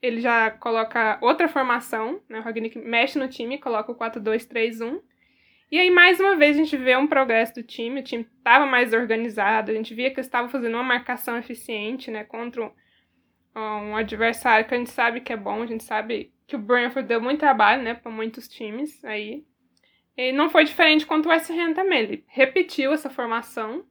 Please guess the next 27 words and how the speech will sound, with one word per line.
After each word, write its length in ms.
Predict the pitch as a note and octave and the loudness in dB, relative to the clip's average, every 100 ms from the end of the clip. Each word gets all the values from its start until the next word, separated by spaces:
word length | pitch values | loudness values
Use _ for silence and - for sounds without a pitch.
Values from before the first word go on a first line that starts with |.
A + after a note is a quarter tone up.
| - | -12
do 100 | B3+ | -8
quatro 320 | C4 A#3 - | -4 -4 -2
dois 240 | A3 A3 | -2 -2
três 380 | A3 A#3 A3+ A3 | -2 -4 -2 -4
um. 220 | G#3+ A#3+ A4 _ _ _ _ _ _ _ | -8 -10 -12 _ _ _ _ _ _ _
E 180 | - D4 | 0 4
o 80 | G4 | 6
West 320 | G4 E4 E4 | 8 6 4
Ham, 240 | D4 C#4 D#4+ | 4 4 2
que 140 | - | 0
era 200 | D#4+ D#4 | 2 4
um 120 | D#4+ | 2
time 400 | D#4 C#4+ C#4 C#4 | -2 -4 -2 -4
muito 260 | C#4 C#4 C#4+ | -4 -4 -4
poderoso, 560 | D#4 D4+ G#4 E4 E4 | -4 0 4 4 4
né? 360 | C4 A3+ G#3+ G#3 | -2 0 0 0
Ele 100 | G#3 | -2
é 40 | |
o 60 | G#3+ | -2
quarto 560 | - - B3+ G#4 A4 G4 | 0 8 10 8 4 2
melhor 300 | E4+ C4 C4 | 6 8 6
ataque 440 | - B3 A3+ - | 6 6 6 6
da 120 | C4 | 0
competição 800 | B3+ B3+ B3 A#3+ - A#3+ A#3 F#4+ | 0 -2 -2 -2 -4 -6 -4 -6
até 160 | F4 - | -8 -8
agora. 340 | A3 G#3+ A3 | -6 -2 0
Então... 360 | D#4 D4+ A#3 D4+ | 0 -2 -4 -6